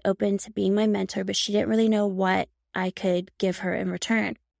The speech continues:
And so then I offered, I was like, "Look, I'm really great at marketing. If you ever need flyers to be designed, anything like that, like, happy to help you with that, even web design." And at that point, she was like, "Yes, that sounds great. I actually do need help with that. Not at this time,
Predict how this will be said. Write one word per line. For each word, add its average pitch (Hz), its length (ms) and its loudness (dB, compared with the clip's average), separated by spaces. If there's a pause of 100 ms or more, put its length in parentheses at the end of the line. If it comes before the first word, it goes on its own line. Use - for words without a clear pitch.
(220)
And 220 140 2
so 240 180 0
then 233 160 2
I 233 100 2
offered, 262 340 -4
I 214 80 2
was 196 140 0
like, 208 140 -2
"Look, 233 180 2
I'm 208 100 2
really 202 200 2
great 202 180 0
at 202 100 -2
marketing. 226 560 2
If - 140 -2
you 220 180 0
ever 226 220 2
need 233 160 2
flyers 214 480 0
to 214 100 -4
be 208 120 2
designed, 196 600 0
anything 233 340 2
like 208 180 0
that, 196 200 -2
like, 196 140 -4
happy 208 480 -2
to - 80 -4
help 196 240 -4
you 202 100 -2
with 202 160 -4
that, - 240 -4 (320)
even 226 300 2
web 190 180 2
design." 208 440 -6 (580)
And 220 220 6
at 220 100 2
that 247 220 4
point, 214 340 0
she 214 160 0
was 202 160 -2
like, 202 200 -2
"Yes, 233 260 2
that - 180 -6
sounds 196 240 -2
great. 208 300 0
I - 120 -2
actually - 360 -2
do 233 220 0
need 247 120 4
help 208 240 -2
with 202 160 -2
that. 190 360 0
Not 196 300 0
at - 120 -8
this 196 180 -2
time, 247 400 2